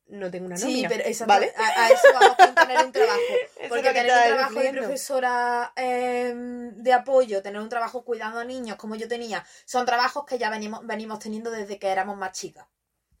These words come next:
Speaker 2: Eh, o que podríamos haber te-, venido teniendo desde que éramos más chicas.
Speaker 1: No, y que se presupone que, mm, te pagan en negro, ¿sabes? Entonces, como que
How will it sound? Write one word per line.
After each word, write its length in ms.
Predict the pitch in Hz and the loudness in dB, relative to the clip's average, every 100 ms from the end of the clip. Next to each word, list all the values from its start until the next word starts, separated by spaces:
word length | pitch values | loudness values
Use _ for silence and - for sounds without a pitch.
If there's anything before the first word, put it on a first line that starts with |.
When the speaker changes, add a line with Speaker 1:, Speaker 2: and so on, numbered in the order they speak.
| _ _ _ | _ _ _
Speaker 2:
Eh, 280 | 180 175 170 | -10 -6 -4
o 220 | 202 196 185 | 0 0 0
que 140 | 185 | -6
podríamos 500 | 185 190 196 202 220 | -6 -6 -4 -4 0
haber 280 | 220 208 202 | 0 0 -6
te-, 100 | 233 | -10
venido 340 | 208 208 214 196 | -8 -8 -8 -10
teniendo 340 | 208 208 226 | -12 -10 -6
desde 140 | 226 | -6
que 60 | 214 | 0
éramos 420 | 190 196 190 190 | 0 0 -4 -10
más 180 | 190 180 | -10 -12
chicas. 340 | - 196 247 | -12 -12 -4
Speaker 1:
No, 240 | 269 269 254 | 2 4 4
y 60 | |
que 100 | 240 | 0
se 120 | 226 214 | -2 -4
presupone 520 | 214 220 226 233 226 | -6 -4 -4 -4 -2
que, 360 | 240 226 220 | 0 0 -2
mm, 440 | 214 214 202 196 185 _ _ _ | -4 -8 -10 -12 -18 _ _ _
te 80 | 190 | -8
pagan 260 | 190 180 180 | -6 -4 -6
en 100 | 185 | -6
negro, 300 | 175 170 _ _ _ _ | -8 -10 _ _ _ _
¿sabes? 260 | - 190 190 | -2 0 0
Entonces, 280 | 185 175 175 | -4 -10 -14
como 200 | 185 180 | -16 -14
que 240 | 175 165 | -14 -16